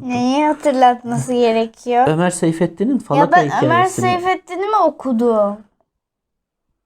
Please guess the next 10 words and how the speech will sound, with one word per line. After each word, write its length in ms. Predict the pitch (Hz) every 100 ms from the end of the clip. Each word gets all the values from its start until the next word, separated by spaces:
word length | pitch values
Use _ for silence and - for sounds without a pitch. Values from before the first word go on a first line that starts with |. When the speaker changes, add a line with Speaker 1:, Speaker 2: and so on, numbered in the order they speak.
| _ _ _ _ _ _ _
Speaker 2:
Okumadın 540 | 135 - 494 381 311 170
mı? 80 |
Speaker 1:
Hayır. 840 | 240 285 381 453 392 339 311 285 269
Speaker 2:
Hemen 380 | 147 160 160 165
yarından 420 | 147 147 143 139
itibaren 420 | 131 135 123 139
başlıyoruz. 380 | 117 - - 277
Speaker 1:
Elimi 460 | 311 415 415 508 480
bile 200 | 370 381
sürmedim. 1120 | - 330 359 415 427 392 233 240 226 202 226